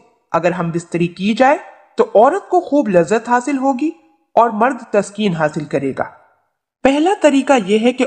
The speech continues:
औरत को नीचे लेटा लें और औरत के ऊपर आप खुद लेट जाएं। उस तरीके में एक फायदा यह है कि मर्द को हरकत करने का पूरा पूरा मौका मिलेगा, जिससे लज्जत हासिल होगी। दूसरा फायदा यह है कि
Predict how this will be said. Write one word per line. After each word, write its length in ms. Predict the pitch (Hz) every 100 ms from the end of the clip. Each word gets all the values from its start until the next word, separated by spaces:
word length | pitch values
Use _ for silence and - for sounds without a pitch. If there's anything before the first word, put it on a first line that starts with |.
| -
औरत 280 | 180 202 208
को 80 | 214
नीचे 280 | 175 165 202
लेटा 300 | 202 208 208
लें 180 | 214 240 - _ -
और 80 | 190 -
औरत 320 | 196 247 339
के 100 | 294 -
ऊपर 260 | 196 196 220
आप 320 | 190 190 -
खुद 260 | - 226 160
लेट 260 | 156 143
जाएं। 200 | 135 139 143 _ _ _ -
उस 160 | 180 -
तरीके 360 | 175 175 254
में 140 | 240 254
एक 400 | - 185 277 -
फायदा 300 | 220 185 170
यह 260 | 147 165
है 120 | 170 240 - _ _
कि 80 | -
मर्द 300 | 180 214 254
को 160 | - 269
हरकत 340 | 180 180 190 -
करने 280 | 196 180 190
का 120 | 254 254
पूरा 260 | 180 175
पूरा 280 | 170 175 170
मौका 320 | 156 151 143 208
मिलेगा, 400 | 226 233 233 233 - - _ _
जिससे 360 | 165 208 320 349
लज्जत 440 | 247 190 175 185
हासिल 300 | 196 196 208
होगी। 300 | 202 185 196 196 _ _ _ _
दूसरा 380 | 165 269 302 392
फायदा 300 | 381 233 233
यह 240 | 220 185 180
है 120 | 220
कि 120 | 240